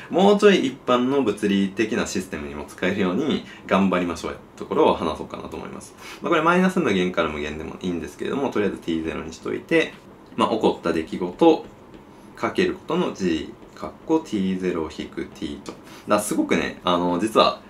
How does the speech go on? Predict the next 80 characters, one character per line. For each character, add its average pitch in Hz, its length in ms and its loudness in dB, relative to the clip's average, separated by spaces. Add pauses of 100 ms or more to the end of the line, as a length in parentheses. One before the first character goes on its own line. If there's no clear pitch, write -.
(120)
身 117 80 0
の 151 120 0
回 151 220 2
り 147 40 -4
に 139 180 0
こ 139 240 6
う 143 60 6
い 139 360 4
う - 40 -4
畳 131 400 0
み 131 40 -6
込 131 100 0
み 127 100 2
っ 123 40 -4
て - 180 -10
い - 40 -4
う - 40 -8
考 90 120 -8 (100)
え 78 120 -4
方 - 280 -4
溢 123 140 0
れ 113 100 4
て 110 120 0
い 110 120 0
る 113 120 2
ん - 80 -4
で - 80 -14
す - 60 -18
よ - 80 -12
ね。 90 120 -8 (260)
ま - 80 -2
あ、 - 20 -2
そ 208 80 4
れ 202 80 6
に 202 60 4
つ 190 40 2
い 143 100 -2
て 175 80 -2
も、 160 260 -2 (240)
ま 110 200 2
あ、 - 40 -12
丸 95 180 4
二 92 140 2
あ 90 80 0
た 85 100 -4
り - 80 -8
で - 80 -8
喋 85 280 -4
れ 78 180 -2
ば 76 220 -6
い 82 100 -2
い 80 40 -4
か 92 100 -6
な 139 140 2
と 85 120 -4
い - 60 -6
う - 40 -14
ふ - 20 -14
う - 20 -10
に、 - 200 -12 (120)
え - 120 -8
ー、 - 40 -12
考 80 180 -8
え 69 40 -8
て - 80 -10
お 71 40 -8
り 67 60 -8
ま - 120 -12
す。 - 160 -20 (220)
ま 139 80 0
あ、 - 20 4
や 190 100 6
り 247 80 0
方 233 200 2
が 113 80 4
あ 87 40 6
り 80 80 -4
ま 78 100 -12
し - 80 -14
て、 - 280 -2